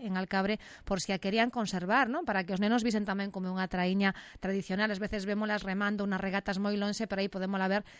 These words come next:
de preto, non? Apreciala. E o museo accedeu, non? Eh, finalmente a, a albergala, ademais unha satisfacción, segundo decían os responsables do museo, poder tela,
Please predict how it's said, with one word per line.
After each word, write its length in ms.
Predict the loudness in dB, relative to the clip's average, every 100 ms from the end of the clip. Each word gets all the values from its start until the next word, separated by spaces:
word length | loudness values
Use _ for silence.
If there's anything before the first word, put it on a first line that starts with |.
| -14 -6
de 160 | -6
preto, 400 | 0 0 0 0
non? 160 | 0 0
Apreciala. 640 | -2 -4 0 2 2 2 -2 _ _ _ _ _ _
E 160 | 0 2
o 40 |
museo 320 | 2 2 2 2
accedeu, 480 | 2 0 2 2
non? 240 | 2 -2 -2
Eh, 320 | -4 -8 -10
finalmente 640 | -2 0 2 2 0 0
a, 160 | 0 -2 -6 -20 -2
a 160 | 2 4
albergala, 640 | 2 0 4 4 6 4
ademais 400 | 4 0 0 0
unha 160 | 0 0
satisfacción, 640 | -2 -2 -2 0 2 2
segundo 320 | 2 -2 -2
decían 400 | -4 -6 -6 -8
os 80 | -8
responsables 560 | -10 -10 -8 -6 -6 -2
do 0 |
museo, 480 | -2 0 4 4 4
poder 240 | 0 0
tela, 320 | 0 2 2